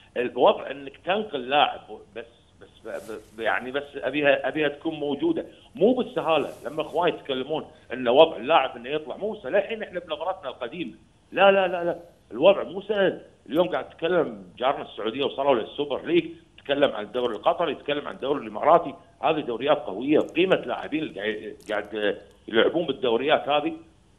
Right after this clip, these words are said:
استفاده للاعب. لسه ما نتكلم والله كان ودنا افضل من نادي حتى،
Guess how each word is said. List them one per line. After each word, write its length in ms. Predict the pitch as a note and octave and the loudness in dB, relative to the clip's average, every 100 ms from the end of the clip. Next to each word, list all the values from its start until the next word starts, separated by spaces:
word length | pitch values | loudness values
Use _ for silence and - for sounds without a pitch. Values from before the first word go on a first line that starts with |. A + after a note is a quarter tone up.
| _ _ - - | _ _ -20 -12
استفاده 480 | D3+ - A3 A#3 D#3+ | -8 2 4 4 2
للاعب. 480 | C3+ E3+ D#3 A#2+ | 0 2 2 2
لسه 240 | C3+ - E3 | -10 -14 -14
ما 60 | |
نتكلم 480 | E3+ F3 A3 G#3+ G#3 - - - | -14 -10 -2 0 0 -4 -20 -10
والله 220 | A3+ A3 | -2 0
كان 200 | F#3+ G#3 | 0 0
ودنا 360 | G3+ A3+ F#3+ - - | -4 -8 -10 -12 -4
افضل 440 | B3+ B3 G3+ G3 F3+ | -4 -4 -6 -6 -6
من 120 | F#3 | -2
نادي 280 | G3+ G3 E3+ | -2 -2 -6
حتى، 420 | F#3+ G3 - | -10 -12 -8